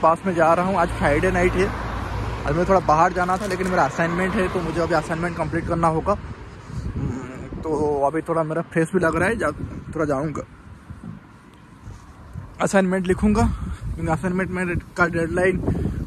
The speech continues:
दो दिन के बाद है। कल मुझे मिलान भी जाना है,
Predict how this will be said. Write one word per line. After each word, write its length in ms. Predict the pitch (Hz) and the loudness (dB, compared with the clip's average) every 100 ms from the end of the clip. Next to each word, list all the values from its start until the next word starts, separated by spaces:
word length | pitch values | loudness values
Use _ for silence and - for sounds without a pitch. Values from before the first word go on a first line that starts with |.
| - | -2
दो 140 | 170 | 0
दिन 180 | 180 185 | 2 0
के 100 | 185 | 0
बाद 280 | 175 175 180 | 2 2 2
है। 100 | 226 - - - - - - - - - - - - | -2 -4 -6 -8 -8 -12 -14 -14 -16 -18 -18 -18 -2
कल 160 | 175 165 | 0 2
मुझे 180 | 175 | 0
मिलान 540 | 180 170 156 165 180 175 | -2 -4 -2 0 0 0
भी 120 | 180 | -4
जाना 260 | 170 175 180 | -2 0 2
है, 160 | 202 | 0